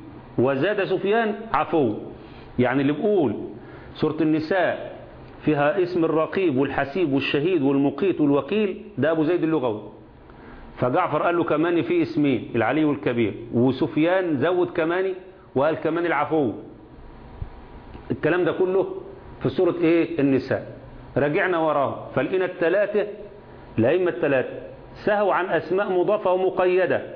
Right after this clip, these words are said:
وردت بصيغة الاسم في سورة النساء، زي اسم الأشد والأولى والجامع اللي هو موجود في الأسماء المشهورة.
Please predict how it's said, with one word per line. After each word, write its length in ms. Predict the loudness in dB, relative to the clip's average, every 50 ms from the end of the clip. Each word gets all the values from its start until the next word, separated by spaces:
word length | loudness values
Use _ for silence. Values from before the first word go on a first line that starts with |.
| -16 -16 -18 -10 -2 0
وردت 360 | 2 2 4 2 2 2 0
بصيغة 440 | 0 -2 0 0 0 2 2 0 0
الاسم 320 | 0 0 0 0 0 -2
في 80 | 0 0
سورة 140 | -2 -2 0 2
النساء، 580 | 2 2 2 2 2 0 0 0 -4 -12 -18 -20 -20 -20 -20 -20 -20 -20 -20 -20 -20 -20 -14 -6 -2 0
زي 200 | 2 4 4 2
اسم 160 | 2 2 0
الأشد 640 | 0 0 0 -2 0 0 -2 -2 -2 -2 -6 -8 -10 -14 -14 -6 0
والأولى 920 | 2 2 4 2 2 2 2 2 4 4 4 4 4 2 0 0 -2 -2 2
والجامع 920 | 2 4 4 2 2 0 2 2 2 2 2 2 0 0 0 -2 -4 -6 -8 -12 -18 -20 -20 -20 -20 -20 -20 -20 -20 -12 -4 0
اللي 140 | 0 2 2
هو 60 | 2
موجود 220 | 2 2 0 0
في 60 | 0 0
الأسماء 300 | -2 0 0 0 0 0
المشهورة. 340 | 0 -2 -2 -4 -6 -6